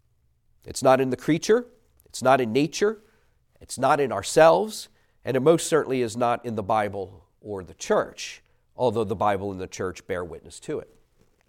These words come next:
This is a very self-conscious move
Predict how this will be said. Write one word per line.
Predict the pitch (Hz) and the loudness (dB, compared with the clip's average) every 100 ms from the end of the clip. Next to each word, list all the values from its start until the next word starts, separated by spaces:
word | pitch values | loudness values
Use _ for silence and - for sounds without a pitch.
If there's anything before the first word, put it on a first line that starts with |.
| _ _ _ _ _ _ _ _ _ _ _ _ - | _ _ _ _ _ _ _ _ _ _ _ _ -4
This | 202 240 | -2 -2
is | 202 | -2
a | 156 | 0
very | 131 151 131 | 2 2 0
self-conscious | - 147 - - 139 135 - 101 113 | 0 0 0 -4 0 0 -4 -10 -6
move | 123 104 76 - | -4 -4 -6 -20